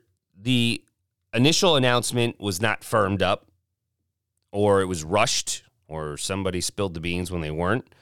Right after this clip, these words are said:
without considering all the logistical challenges.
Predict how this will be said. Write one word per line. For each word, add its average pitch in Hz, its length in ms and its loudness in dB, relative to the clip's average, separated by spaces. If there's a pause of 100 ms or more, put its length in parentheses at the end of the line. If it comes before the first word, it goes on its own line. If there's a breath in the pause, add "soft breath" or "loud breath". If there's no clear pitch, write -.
(360 soft breath)
without 95 300 0
considering 95 560 -4
all 98 240 0
the 95 100 -2
logistical 90 640 -4
challenges. 82 680 -6